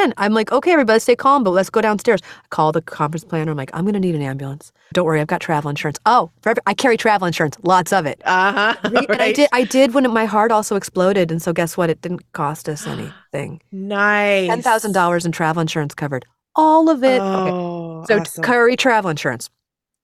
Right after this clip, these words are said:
Speaker 1: So anyway, I knew I was gonna be in Switzerland, by the way, is very expensive. You get reimbursed later. <laughs> Oh, very expensive. So
Speaker 2: <laughs>
Speaker 1: five, five hundred dollar ambulance ride to the hospital. They're like, "Hey, um, have you had covid yet?" And I'm like, "No, I'm double vaxxed. I,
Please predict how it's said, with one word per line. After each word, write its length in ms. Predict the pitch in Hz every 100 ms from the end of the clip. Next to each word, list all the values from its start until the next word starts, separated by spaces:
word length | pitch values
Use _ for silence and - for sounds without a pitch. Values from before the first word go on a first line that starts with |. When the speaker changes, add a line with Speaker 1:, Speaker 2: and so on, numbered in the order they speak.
| -
Speaker 1:
So 160 | 233
anyway, 400 | 208 220 185 160 165
I 100 | 185
knew 180 | 208 220
I 80 |
was 80 | 214
gonna 100 | 220
be 80 | 214
in 120 | 202
Switzerland, 480 | - 294 - 294 226
by 140 | 190
the 80 | 175
way, 80 | 160
is 80 | 139
very 160 | 143
expensive. 420 | 139 - 139 131 143
You 80 |
get 160 | 135 143
reimbursed 480 | 143 135 139 - 147
later. 300 | 151 127 -
<laughs> 60 | -
Oh, 220 | 269 202
very 120 | 170 170
expensive. 360 | - 135 - _ - 202
So 180 | - 392
Speaker 2:
<laughs> 60 | 320
Speaker 1:
five, 120 | 415 - _
five 280 | - 349 453
hundred 360 | 311 294 254 262
dollar 380 | 196 180 185 220
ambulance 400 | 196 202 185 175
ride 200 | 170 156
to 60 | 156
the 60 |
hospital. 420 | 147 127 131 135 - _ _ _ _ -
They're 240 | 220 247
like, 320 | 262 233 -
"Hey, 340 | - 320 415 254
um, 220 | 185 156
have 80 | 180
you 60 | 240
had 140 | 233
covid 320 | - 247 302
yet?" 140 | 339 339
And 80 |
I'm 100 | 254
like, 180 | 240 220
"No, 240 | 196 190 196
I'm 100 | 175
double 240 | 185 185 214
vaxxed. 400 | 185 180 175 -
I, 140 | 151